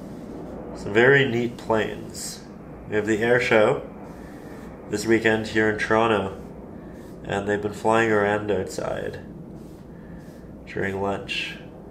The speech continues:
It's, uh, it's been pretty cool.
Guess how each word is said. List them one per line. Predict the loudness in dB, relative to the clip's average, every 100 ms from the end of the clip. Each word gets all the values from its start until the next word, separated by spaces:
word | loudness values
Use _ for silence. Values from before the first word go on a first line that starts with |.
| -12
It's, | -10 -10 -12 -10
uh, | -8 -8 -12 -16 -18 -16 -16 -16 -16
it's | -6
been | -6 -4
pretty | -2 -2
cool. | -2 -2 -2 -6